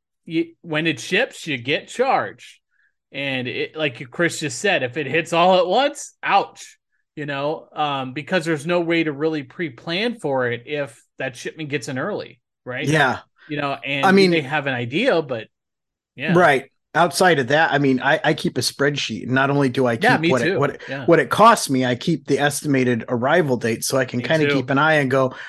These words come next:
Speaker 2: "Okay, this
Speaker 1: Everyone
Speaker 2: is,
Speaker 1: should.
Speaker 2: this is," right. "This is next year, so this probably isn't gonna come all at once," and this and that. But, uh, you know,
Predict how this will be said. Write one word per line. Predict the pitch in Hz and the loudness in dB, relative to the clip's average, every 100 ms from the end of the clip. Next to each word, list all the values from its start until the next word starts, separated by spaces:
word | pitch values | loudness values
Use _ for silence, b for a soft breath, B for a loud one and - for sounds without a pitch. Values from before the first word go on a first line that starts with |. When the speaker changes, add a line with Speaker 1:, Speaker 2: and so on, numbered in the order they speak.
| B - | B -2
Speaker 2:
"Okay, | 165 160 | 2 4
this | |
Speaker 1:
Everyone | 139 - 180 170 | 6 6 6 6
Speaker 2:
is, | 151 - | 4 2
Speaker 1:
should. | 160 156 135 - _ - | 2 2 0 -2 _ 0
Speaker 2:
this | 156 185 185 | 4 6 4
is," | - | 2
right. | 156 202 156 123 - _ | 4 6 6 2 -6 _
"This | 156 165 | 0 2
is | 165 | 2
next | 151 156 - - 160 | 4 2 0 -4 0
year, | 156 156 156 147 | 4 6 6 2
so | - | -2
this | 127 143 | 0 -2
probably | - 151 143 151 | 0 0 2 4
isn't | 135 151 | 2 0
gonna | 139 135 | -2 0
come | 139 139 | 0 2
all | 139 139 | 4 2
at | 131 | 2
once," | 131 135 131 131 - | 0 2 2 0 0
and | 127 127 | 0 2
this | 131 - | 0 -2
and | 131 | -2
that. | 131 131 B B B B _ _ | 0 -2 B B B B _ _
But, | 147 135 123 - - | 2 2 0 -8 -14
uh, | 131 - | -14 -6
you | 151 | 0
know, | 135 123 | 2 2